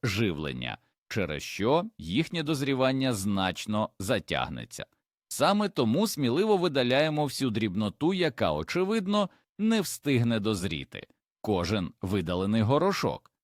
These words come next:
це додаткова порція енергії для тих плодів,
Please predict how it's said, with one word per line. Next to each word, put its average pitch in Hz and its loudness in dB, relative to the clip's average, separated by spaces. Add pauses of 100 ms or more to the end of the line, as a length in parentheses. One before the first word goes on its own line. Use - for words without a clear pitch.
(340)
це 151 0
додаткова 123 0
порція 90 -2
енергії 190 2
для 123 0
тих 85 -6
плодів, 95 -2